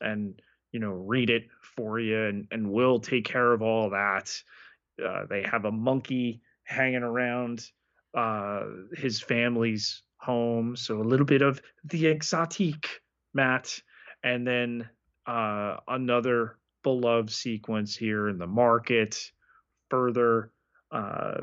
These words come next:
backstory between, uh, Indy and Marion, all culminating in, as you mentioned before, the, the basket chase. And then,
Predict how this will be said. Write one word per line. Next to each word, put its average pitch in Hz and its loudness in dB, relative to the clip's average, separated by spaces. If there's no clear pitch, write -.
backstory 107 -2
between, 98 -6
uh, 135 -12
Indy 107 2
and - -8
Marion, 113 4
all 135 8
culminating 110 -2
in, 113 -4
as 110 -6
you 107 -4
mentioned 110 -2
before, 104 -2
the, 92 -2
the 95 0
basket 113 2
chase. - -4
And 98 -6
then, 107 0